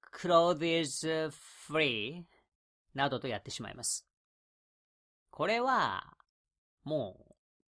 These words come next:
う、ちょっと英語ではないですね。あるいは、My company can wear, My company can wear free clothes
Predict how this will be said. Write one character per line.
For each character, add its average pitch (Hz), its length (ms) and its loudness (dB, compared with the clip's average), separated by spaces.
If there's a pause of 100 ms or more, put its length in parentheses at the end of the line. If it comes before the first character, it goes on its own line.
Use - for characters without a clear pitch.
(120)
う、 - 280 -20
ち - 100 -14
ょ - 0 -
っ - 20 -10
と 135 80 -4
英 143 180 2
語 202 160 0
で 214 140 -4
は 101 100 -2
な 98 140 -6
い 95 40 -8
で 95 60 -14
す - 100 -16
ね。 233 240 -6 (1040)
あ 131 120 4
る 214 100 4
い 165 80 4
は、 120 360 0 (1200)
My 165 280 4
company 185 680 -4
can 113 300 -8
wear, 123 500 -2 (1800)
My 185 220 0
company 226 500 -2
can 165 220 -2
wear 170 680 0 (340)
free 180 320 0
clothes 233 560 4